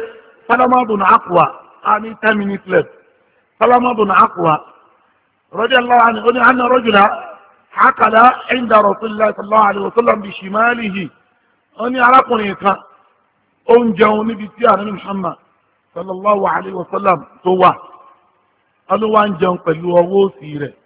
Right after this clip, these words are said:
Faqala, Ànábì wa sọ fún pé, "Kul bi yaminik,"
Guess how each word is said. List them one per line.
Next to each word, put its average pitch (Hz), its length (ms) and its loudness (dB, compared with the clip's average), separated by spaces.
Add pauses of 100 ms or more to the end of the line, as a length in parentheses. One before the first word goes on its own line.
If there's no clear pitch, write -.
(140)
Faqala, 208 520 2 (540)
Ànábì 190 260 -8
wa 185 100 0
sọ 180 200 -2
fún 156 120 -18
pé, 190 260 0 (440)
"Kul 220 340 -2
bi 208 200 -6
yaminik," 202 760 -4